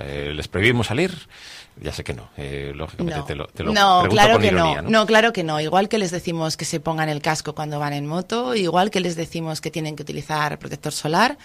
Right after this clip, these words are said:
Speaker 1: Ujú.
Speaker 2: hay que, sin alarmar, sin crear un miedo, el, la palabra miedo, estigma, todo eso hay que eliminarlo. Es
Speaker 1: Sí.
Speaker 2: decir, esto no es una enfermedad, eh, de la que haya que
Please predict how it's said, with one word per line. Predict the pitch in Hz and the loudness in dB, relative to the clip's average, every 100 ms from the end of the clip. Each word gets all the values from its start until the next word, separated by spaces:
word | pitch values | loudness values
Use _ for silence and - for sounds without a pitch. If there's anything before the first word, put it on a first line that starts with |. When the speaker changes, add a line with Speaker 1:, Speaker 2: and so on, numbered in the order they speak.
| - | -6
Speaker 1:
Ujú. | 85 - - _ - | -4 -6 -10 _ 2
Speaker 2:
hay | 180 175 | 2 2
que, | 170 151 147 | 0 -2 -2
sin | - 151 | -4 -4
alarmar, | 151 147 - 180 247 | -2 -4 2 6 6
sin | - 160 | 4 -6
crear | 139 147 139 143 147 151 143 | -4 0 2 2 2 0 -2
un | 147 156 156 147 147 | -2 -4 -2 -2 -2
miedo, | 165 180 180 175 233 311 | 0 2 4 4 2 2
el, | 185 160 160 147 | -2 -2 -4 -4
la | 156 | 0
palabra | 156 196 190 | 2 2 2
miedo, | 196 214 185 | 0 2 2
estigma, | 170 - 196 214 185 160 | 2 0 -4 -2 0 0
todo | 202 | 0
eso | 208 214 | 0 0
hay | |
que | 208 175 165 - _ _ _ - | -2 -2 -2 -6 _ _ _ -20
eliminarlo. | - 165 165 160 139 143 - | -6 -2 0 2 0 -2 -10
Es | - | -4
Speaker 1:
Sí. | 165 | -2
Speaker 2:
decir, | 160 165 | 0 0
esto | 185 - 240 | 0 2 4
no | 202 185 | 4 2
es | - | 0
una | 165 | -2
enfermedad, | 160 - 160 156 156 151 151 - - - | -2 -2 -2 0 2 2 0 -8 -14 -8
eh, | - 165 156 151 - 85 104 | 0 4 4 2 -4 -6 -6
de | 135 160 | -2 0
la | 156 | 2
que | 170 | 4
haya | 160 | 2
que | 156 | 2